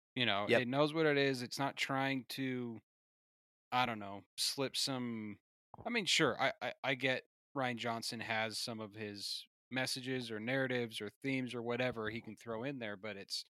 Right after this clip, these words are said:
Speaker 1: it's really meant to just enjoy. I'm not, I'm not sitting there afterwards, like, picking it apart, thinking about it. It's just, no,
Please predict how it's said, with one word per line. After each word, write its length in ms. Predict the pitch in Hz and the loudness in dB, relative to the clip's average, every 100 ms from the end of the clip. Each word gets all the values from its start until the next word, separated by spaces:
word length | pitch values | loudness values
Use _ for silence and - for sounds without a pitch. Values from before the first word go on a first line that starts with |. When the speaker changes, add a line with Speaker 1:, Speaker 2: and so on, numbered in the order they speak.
| _ | _
Speaker 1:
it's 160 | 143 165 | -4 4
really 240 | 190 165 | 6 8
meant 240 | 139 135 - | 6 4 0
to 80 | 120 | -6
just 360 | 117 107 - | -4 -4 -6
enjoy. 460 | 92 90 65 65 - _ _ _ _ | -10 -16 -16 -16 -18 _ _ _ _
I'm 120 | 123 131 | 2 6
not, 240 | 135 127 _ _ _ - | 4 4 _ _ _ 0
I'm 120 | 135 | 2
not 140 | 143 | 4
sitting 340 | - 156 139 123 | 4 4 4 2
there 140 | 117 | 2
afterwards, 500 | 117 117 123 113 104 | 2 2 -4 -4 -2
like, 140 | 110 - | -4 0
picking 300 | 135 - 123 | 0 0 -4
it 80 | 117 | -4
apart, 540 | 110 - 117 113 110 - | -6 -4 -2 0 -2 -4
thinking 340 | 135 120 123 | -4 -4 -4
about 360 | 107 110 104 104 | -2 2 2 0
it. 100 | 107 | -2
It's 160 | - | -4
just, 220 | 131 - 190 | -4 -2 2
no, 220 | 147 | 2